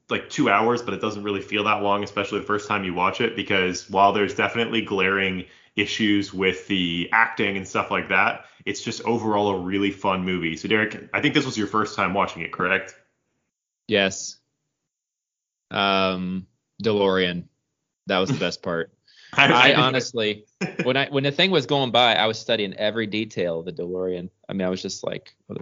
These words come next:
Speaker 2: "Yeah, got that. Time circuit's on." Um, you know, <laughs> just going down the list. And, um, yeah, I just really appreciated the, I would say the maneuverability. Can you go, 'cause, uh, Michael J. Fox really tested the maneuverability at the Twin Pines Mall.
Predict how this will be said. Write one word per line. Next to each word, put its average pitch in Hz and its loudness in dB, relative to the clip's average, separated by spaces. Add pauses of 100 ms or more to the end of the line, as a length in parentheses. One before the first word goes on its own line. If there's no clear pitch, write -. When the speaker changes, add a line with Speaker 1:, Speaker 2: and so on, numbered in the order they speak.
(160)
Speaker 2:
"Yeah, 101 -2 (220)
got 95 -6
that. 110 -6
Time 98 -2
circuit's - -6
on." 104 -4 (420)
Um, 95 4
you 113 0
know, 101 6 (140)
<laughs> - -20
just - -8 (260)
going 107 2
down 101 2
the 101 -2
list. 101 0 (100)
And, 92 -2
um, - -4 (600)
yeah, 98 4
I 101 4
just 131 0
really 117 4
appreciated 104 2
the, 92 0 (160)
I 90 -8
would 151 -4
say - -2
the 131 4
maneuverability. 98 6
Can 135 -4
you 139 -2
go, 110 6
'cause, 104 -4
uh, 120 6
Michael 131 0
J. 101 2
Fox 98 2
really 104 4
tested 98 -2
the 90 -4
maneuverability 92 4
at - -4
the - -16
Twin 98 0
Pines 95 0
Mall. 95 2